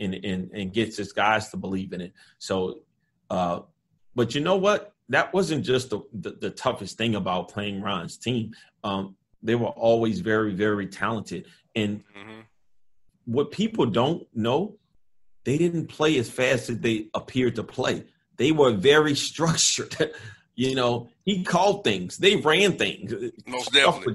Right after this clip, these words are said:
Speaker 1: with, he knew where he wanted the ball at. Whether or not, hey, man, my, Ron did something that I said, "Man, this dude got three quality bigs, and he has Malik Benlevy running the five.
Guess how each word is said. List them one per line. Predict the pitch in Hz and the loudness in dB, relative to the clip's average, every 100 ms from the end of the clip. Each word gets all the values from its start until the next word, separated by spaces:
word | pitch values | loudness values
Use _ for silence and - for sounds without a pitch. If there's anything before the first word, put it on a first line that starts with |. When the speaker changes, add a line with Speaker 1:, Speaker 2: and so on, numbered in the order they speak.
| - | -8
Speaker 1:
with, | - _ _ - | -18 _ _ 2
he | 202 | 4
knew | 214 202 | 6 6
where | 185 165 | 8 6
he | 160 | 6
wanted | 156 147 156 139 | 2 4 2 2
the | |
ball | 117 127 180 113 | 2 4 4 2
at. | 87 73 - - - | 0 -4 -12 -16 0
Whether | 139 160 | 2 4
or | 160 | 4
not, | 151 135 | 4 2
hey, | 139 - | 0 0
man, | 156 139 135 - | 0 0 -2 -4
my, | 143 - - - | -6 -6 -10 -2
Ron | 147 214 240 | 2 2 2
did | 156 | 2
something | 151 160 147 - 139 - _ - | 0 0 0 -2 -4 -6 _ 0
that | 120 | 2
I | 143 | 2
said, | 160 123 | 0 -2
"Man, | 123 143 123 | -2 -2 -2
this | 185 | -4
dude | - 131 | -6 -8
got | 98 - - _ _ _ | -6 -8 -12 _ _ _
three | - 151 214 | -2 2 2
quality | 196 - 156 156 135 | 2 2 4 4 0
bigs, | 104 98 123 87 - - - _ _ _ - | -2 0 0 0 -6 -16 -20 _ _ _ -4
and | 123 | 0
he | 165 240 | 2 2
has | 151 98 101 107 _ _ - | 2 0 -2 -12 _ _ -2
Malik | 120 127 190 104 | 0 2 2 2
Benlevy | 170 190 113 110 113 | 2 4 4 2 2
running | 123 160 175 | 2 2 2
the | 185 | 0
five. | 190 240 277 - - | 4 4 2 -4 -18